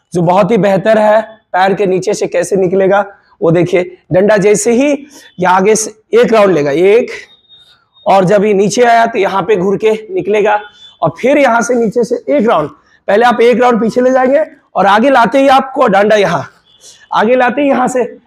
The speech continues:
फिर डंडा को निकाल लेंगे, है ना? ये step आप practice करेंगे जो बहुत अच्छा है, है ना? और video अच्छा लगे तो like जरूर कर दीजिए। इसके पहले भी बहुत सारे लि-, लाठी चलाने का video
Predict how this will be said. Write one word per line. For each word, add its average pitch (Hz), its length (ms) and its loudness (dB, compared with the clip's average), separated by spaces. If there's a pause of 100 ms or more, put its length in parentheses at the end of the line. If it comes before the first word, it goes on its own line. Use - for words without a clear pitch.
(120)
फिर 226 100 0
डंडा 226 280 2
को 220 120 0
निकाल 190 380 0
लेंगे, 131 220 -4 (840)
है 180 100 -2
ना? 185 100 2 (880)
ये 247 320 4
step 233 360 -2
आप 202 180 0 (1120)
practice 175 360 -2
करेंगे 262 360 2 (800)
जो 175 120 -2
बहुत 175 340 0
अच्छा 226 260 0
है, 220 160 2 (520)
है 208 120 0
ना? 220 120 2 (840)
और 185 320 -2 (840)
video 196 200 2
अच्छा 214 220 0
लगे 214 220 0
तो 185 80 -2
like 180 220 0
जरूर 208 240 -2
कर 220 120 -2
दीजिए। 185 300 -4 (380)
इसके 170 220 -2
पहले 196 260 2
भी 220 120 2
बहुत 180 240 0
सारे 202 180 0
लि-, 190 180 -2 (280)
लाठी 175 280 -2
चलाने 180 360 0
का 185 100 0
video 170 280 0